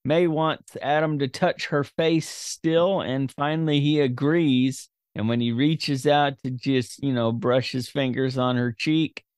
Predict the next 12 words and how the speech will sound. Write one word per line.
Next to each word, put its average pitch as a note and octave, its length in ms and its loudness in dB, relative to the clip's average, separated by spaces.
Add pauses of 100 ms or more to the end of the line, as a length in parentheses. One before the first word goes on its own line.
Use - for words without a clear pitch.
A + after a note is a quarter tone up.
(220)
she - 240 2
grabs D3 560 2
his E3 300 2
wrist D3 500 2
and A#2 220 0
stabs D3+ 640 0
the C#3 100 -2
new C3+ 200 0
girl B2 340 0
in A#2 140 0
the A#2+ 80 0
neck A#2 240 0